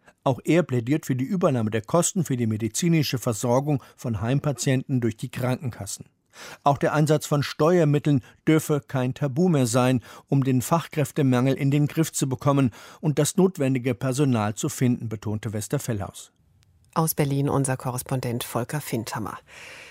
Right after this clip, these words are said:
Speaker 2: Weltweit gilt die Institution als vorbildlich, eine Errungenschaft der friedlichen Revolution, die Stasi-Unterlagenbehörde. Knapp dreißig Jahre nach dem Mauerfall zeichnet sich jetzt das Ende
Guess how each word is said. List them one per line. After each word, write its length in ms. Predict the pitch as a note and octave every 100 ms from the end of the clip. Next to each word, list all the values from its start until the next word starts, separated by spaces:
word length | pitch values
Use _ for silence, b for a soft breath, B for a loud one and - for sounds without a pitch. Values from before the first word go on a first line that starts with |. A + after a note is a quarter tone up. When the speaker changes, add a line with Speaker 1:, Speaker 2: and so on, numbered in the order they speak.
| B
Speaker 2:
Weltweit 680 | - F3 - D3+ B2 - -
gilt 220 | D#3 D3
die 140 | D3+ C3
Institution 800 | C#3+ - D3+ D3 - D3+ D3+
als 320 | - C3+ - -
vorbildlich, 960 | - E3 F#3 F#3+ F#3 F3 F3+ - -
eine 280 | D3 C#3+ C#3+
Errungenschaft 640 | D3 D#3 E3 E3 D#3 C#3+ D3
der 80 |
friedlichen 540 | - D3+ C#3+ C#3 - D3
Revolution, 920 | C#3+ C#3 C3 - - C#3+ D3 D#3 D3
die 220 | C#3 C3+ -
Stasi-Unterlagenbehörde. 1800 | - - C#3+ D3+ D#3 C3+ - F3 F3+ D3 A#2+ B2 C3 B2 B2+ B2+ - - - B B B B B
Knapp 380 | G3 G3 - -
dreißig 420 | F3 F3 - E3+
Jahre 240 | E3+ E3
nach 160 | E3 D#3+
dem 180 | E3+ D#3
Mauerfall 640 | D3+ C#3+ C3+ - A#2+ A2
zeichnet 520 | - D3+ D3 C#3+ C3+ -
sich 400 | - - - -
jetzt 580 | D#3 - - - - -
das 220 | F3 -
Ende 380 | F#3+ G3 G3+ C3